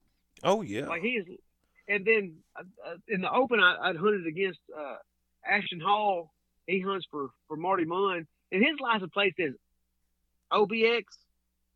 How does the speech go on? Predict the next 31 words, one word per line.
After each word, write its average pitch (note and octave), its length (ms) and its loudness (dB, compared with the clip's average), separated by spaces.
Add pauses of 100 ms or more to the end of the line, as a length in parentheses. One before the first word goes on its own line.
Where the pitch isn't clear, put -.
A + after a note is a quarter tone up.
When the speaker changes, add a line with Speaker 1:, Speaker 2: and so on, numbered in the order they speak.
(260)
Speaker 2:
something F#3+ 540 -2 (120)
or D3 180 -4
another. E3 380 -2 (340)
Like, D#3 220 0 (120)
I'm F3 120 -14
thinking, F#3+ 340 -4 (240)
"Good D4 240 2
Lord." B3+ 440 0 (500)
Like, E3+ 200 -2
man, A3+ 200 0
they, C4 160 -6 (340)
I, A3+ 140 -2 (120)
I A#3+ 100 -2
gotta A#3+ 220 -4
step G#3 280 -2
it E3+ 60 -6
up. G3+ 200 0
I F#3 120 0
gotta G3 140 -2
give E3 120 -6
me G3 80 -4
a F#3+ 60 -6
personalized C3 560 -6
license C3 320 -6
Speaker 1:
Uh, - 20 -10
Speaker 2:
plate. B2 260 -6
It C3+ 100 -4
says - 120 -2
Speaker 1:
y-, E3+ 60 0
Speaker 2:
Showstopper C#3+ 420 -4
or G#2+ 140 -10